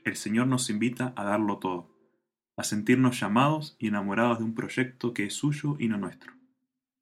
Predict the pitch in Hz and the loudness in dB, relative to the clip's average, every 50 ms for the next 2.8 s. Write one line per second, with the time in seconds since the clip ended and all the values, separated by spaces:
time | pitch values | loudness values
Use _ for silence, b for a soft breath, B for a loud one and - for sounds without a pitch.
0 | _ _ - - 98 101 117 131 131 131 131 127 - - - - 95 98 117 135 | _ _ -4 -2 2 4 6 6 6 4 2 0 -2 -6 -6 -4 2 4 4 4
1 | 143 147 147 147 - - _ _ _ _ - - - - 92 87 95 110 117 - | 4 4 0 -2 -6 -12 _ _ _ _ -6 -6 -4 -4 -4 -2 0 2 0 0
2 | - - - _ _ - - - 95 92 90 - - - - - | -2 -6 -16 _ _ -10 -6 -2 -2 -2 -2 -2 -6 -10 -12 -14